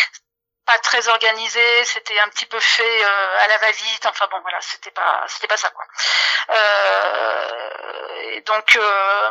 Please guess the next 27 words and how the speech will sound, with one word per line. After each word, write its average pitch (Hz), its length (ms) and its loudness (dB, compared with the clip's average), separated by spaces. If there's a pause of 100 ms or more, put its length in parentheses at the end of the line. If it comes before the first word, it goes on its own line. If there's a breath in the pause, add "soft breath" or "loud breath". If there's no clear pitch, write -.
(120)
par 202 100 2
la 196 60 0
suite, - 180 -6
s'est 220 120 -8
posé 208 220 -6
la 202 80 0
question - 280 -4
aussi, 226 200 -2 (140)
ben, 202 100 -2
de, 190 100 -10 (520 loud breath)
de 226 60 -4
commencer 220 320 2
à 220 40 0
négocier 208 340 -4
des 202 160 -6
accords. 226 600 2
Alors 196 180 0
moi, 196 80 -14
j'avais 190 220 -8
fait - 260 -4
un 190 60 -8
accord 202 180 -4
de 196 60 -6
G - 140 -4
P 190 80 -10
E 202 80 -8
C. 233 220 -4